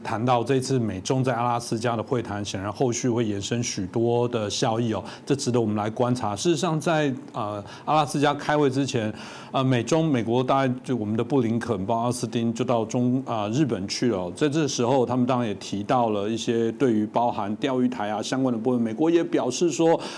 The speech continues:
啊，我们也会坚决地协助他的盟邦日本来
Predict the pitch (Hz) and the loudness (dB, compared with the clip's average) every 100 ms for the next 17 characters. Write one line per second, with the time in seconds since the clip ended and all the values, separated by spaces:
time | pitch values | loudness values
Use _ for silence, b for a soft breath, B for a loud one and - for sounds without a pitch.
0 | B 139 135 131 156 135 120 165 147 135 | B 2 4 4 6 6 6 6 4 4
1 | 160 160 135 120 113 - 123 117 131 160 | 4 4 4 2 2 0 2 2 4 4
2 | 135 110 131 127 113 113 117 127 127 151 | 2 2 2 2 2 0 2 2 4 4
3 | 190 131 - 127 110 | 4 0 -6 -2 0